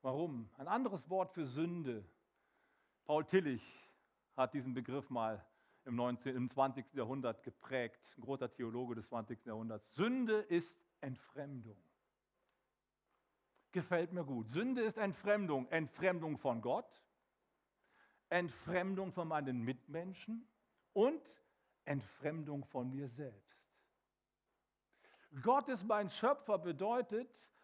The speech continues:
dass ich wieder zurückfinde zum eigentlichen Ich,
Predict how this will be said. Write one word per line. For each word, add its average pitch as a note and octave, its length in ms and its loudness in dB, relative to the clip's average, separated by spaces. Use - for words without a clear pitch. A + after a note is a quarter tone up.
dass A3 200 0
ich E3+ 180 -4
wieder A3 340 2
zurückfinde G#3+ 960 4
zum A#3+ 180 0
eigentlichen G#3 760 4
Ich, D3 440 -2